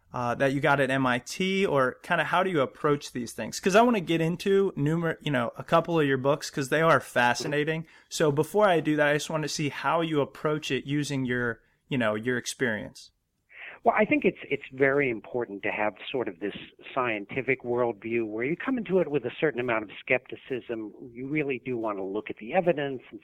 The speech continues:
Speaker 2: say, "Is this really the way things are?" Uh, because without that, you really wouldn't have a foundation for doing the, these types of books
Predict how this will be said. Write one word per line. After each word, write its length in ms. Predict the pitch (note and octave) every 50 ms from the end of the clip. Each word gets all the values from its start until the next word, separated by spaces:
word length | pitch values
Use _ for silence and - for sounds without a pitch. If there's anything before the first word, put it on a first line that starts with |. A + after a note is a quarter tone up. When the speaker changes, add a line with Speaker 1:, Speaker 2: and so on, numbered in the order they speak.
| -
Speaker 2:
say, 220 | - A2+ G2+ F2+ - - - - - _
"Is 160 | B2 B2+ A#2 G#2+ _ - A#2
this 160 | B2 C3+ B2+ - - -
really 300 | A#2 A#2 A2+ G2 G2+ F#2+
the 140 | F#2 G#2 F#2
way 200 | F#2+ G2 F#2+ F2
things 300 | E2 D#2+ G2+ F2+ F2 - - -
are?" 380 | C3+ C#3 C3+ C3 B2+ B2+ A#2+ _ - - - - - - - - -
Uh, 360 | C3 B2+ A#2+ A#2 A#2 A#2 A2 A#2 - - A2+ A#2 - -
because 260 | D#3 D#3+ - E3+ D3
without 340 | D3+ D3+ C3+ E3+ E3+ D#3+ - -
that, 220 | C#3+ B2 A#2+ -
you 160 | A2+ A2 A#2
really 320 | A2+ B2 C#3+ C3 C3 B2+ A2
wouldn't 320 | - A#2 A#2 G#2+ G#2 F#2
have 260 | - A#2 A#2 G#2+ G2+ - - -
a 80 | F#2
foundation 760 | - - A#2+ G2+ F#2+ G2 F2+ A2 A#2 A#2 A2+ - - G#2+ G2 - -
for 80 | -
doing 300 | F2+ A2 G#2 G2+ F#2+ F#2 F2+
the, 160 | F#2+ F#2+ F#2 -
these 160 | A2 G2 E2+ - - - -
types 220 | - A2 A2 - - -
of 100 | F2 F2
books 220 | G#2+ F#2+ - -